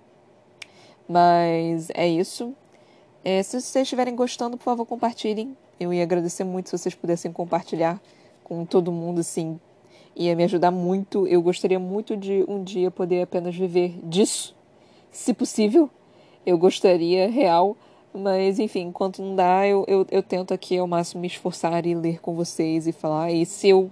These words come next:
um dia só realmente puder só viver disso, eu consigo fazer mais episódios por dia. Mas por enquanto é um por dia. Talvez eu consiga fazer dois por dia, mas eu não tenho certeza ainda. Vai, como eu disse, tudo vai depender.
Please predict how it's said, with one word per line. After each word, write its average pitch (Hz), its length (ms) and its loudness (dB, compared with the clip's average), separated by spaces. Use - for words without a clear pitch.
um 196 100 -2
dia 175 240 2
só 175 160 -2
realmente 175 480 -4
puder 165 400 0
só - 240 2
viver 165 460 -2
disso, 180 480 2
eu 180 160 0
consigo 180 360 -6
fazer 170 260 -4
mais 165 160 -6
episódios 165 360 -6
por 180 200 -2
dia. 139 240 -8
Mas 160 120 -4
por 170 120 0
enquanto 156 320 -4
é 165 40 0
um 156 60 -6
por 170 220 -6
dia. 147 240 -4
Talvez 226 320 4
eu 247 60 2
consiga 220 360 -2
fazer 190 220 0
dois 190 200 2
por 202 200 0
dia, 156 200 -6
mas 147 180 -8
eu 156 80 -6
não 160 140 -10
tenho 160 200 -6
certeza 165 520 -6
ainda. 160 260 -8
Vai, - 220 -8
como 156 360 -8
eu 165 160 -4
disse, 165 340 -2
tudo 160 220 -6
vai 160 100 0
depender. 160 380 -6